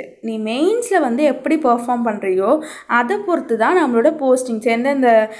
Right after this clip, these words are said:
நீ சப் ரெஜிஸ்டர் ஆக போறியோ, என்ன போஸ்டிங் போக போறன்றது உன்னோட மெயின் எக்ஸாமினேஷனில் தான் இருக்கு. ஓகேவா? So, நம்ம இப்ப வந்து ப்ரிலிம்ஸ்க்கு, இந்த லாக்டவுன் டைம்ல நம்ம ப்ரிலிம்ஸ்க்கு நல்லாவே ப்ரி-, ப்ரிப்பேர் பண்ணிட்டு இருக்கோம்.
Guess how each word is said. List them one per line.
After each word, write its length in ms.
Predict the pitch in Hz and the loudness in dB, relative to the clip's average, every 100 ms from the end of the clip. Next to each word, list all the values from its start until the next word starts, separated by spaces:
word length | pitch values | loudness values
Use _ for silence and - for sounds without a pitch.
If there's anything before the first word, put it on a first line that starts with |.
| - | -16
நீ 80 | - | -10
சப் 280 | 240 226 220 | 0 0 2
ரெஜிஸ்டர் 380 | 233 233 240 233 | 0 0 0 2
ஆக 320 | 226 220 233 | 2 2 -2
போறியோ, 420 | 233 226 226 240 | 0 2 2 0
என்ன 260 | 254 262 349 | -4 0 0
போஸ்டிங் 480 | 339 294 302 294 254 | 2 2 2 -4 -2
போக 320 | 233 233 226 | -4 -2 -2
போறன்றது 480 | 214 208 185 240 403 | -2 -2 0 2 2
உன்னோட 240 | 359 349 | 2 2
மெயின் 340 | 311 269 339 | 0 0 0
எக்ஸாமினேஷனில் 760 | 359 233 214 220 214 202 233 175 | 0 0 0 -2 -2 -8 -10 -4
தான் 160 | 214 269 | 0 0
இருக்கு. 240 | 220 - - - - - _ | -2 -8 -18 -20 -20 -20 _
ஓகேவா? 280 | 240 233 - - - | -2 0 -2 -8 -20
So, 380 | - 262 311 - - | -2 2 2 0 -10
நம்ம 200 | - 262 | -4 -2
இப்ப 180 | 269 285 | -2 0
வந்து 200 | 311 320 | 2 2
ப்ரிலிம்ஸ்க்கு, 640 | 320 349 392 - 233 - - | 2 2 2 0 -2 -2 -2
இந்த 180 | 269 | 2
லாக்டவுன் 500 | 330 247 240 233 294 | 4 4 2 2 0
டைம்ல 360 | 277 226 202 214 | 0 0 0 0
நம்ம 160 | 359 320 | 2 2
ப்ரிலிம்ஸ்க்கு 580 | 262 277 311 311 - | 0 2 4 4 2
நல்லாவே 320 | 294 214 220 269 | 2 4 4 2
ப்ரி-, 520 | 311 262 226 214 208 | 0 2 2 2 0
ப்ரிப்பேர் 300 | 240 247 277 | -2 -2 -2
பண்ணிட்டு 280 | 254 214 208 | -2 -4 -6
இருக்கோம். 400 | 208 196 - | -6 -6 -10